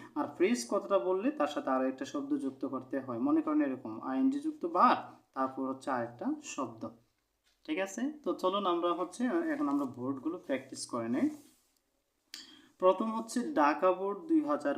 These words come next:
উনিশ। তো আমরা এটা আজকে সমাধান করব।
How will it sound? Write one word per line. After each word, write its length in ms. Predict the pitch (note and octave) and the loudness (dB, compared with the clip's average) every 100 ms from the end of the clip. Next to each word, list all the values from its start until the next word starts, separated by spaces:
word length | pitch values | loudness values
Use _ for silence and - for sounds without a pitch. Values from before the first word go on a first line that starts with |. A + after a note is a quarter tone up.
| - | -4
উনিশ। 680 | D#3 C3+ B2 A#2+ - - - - - | -2 0 0 0 -2 -6 -8 -18 -6
তো 80 | D3+ | -2
আমরা 220 | D3 D3+ | 0 0
এটা 180 | - D#3 | 0 -4
আজকে 240 | - - | -6 -14
সমাধান 440 | - D4+ C#3+ C#3+ | -6 -4 -2 -2
করব। 560 | - D4+ C#3+ F3 C#4 | -2 -2 -2 0 -2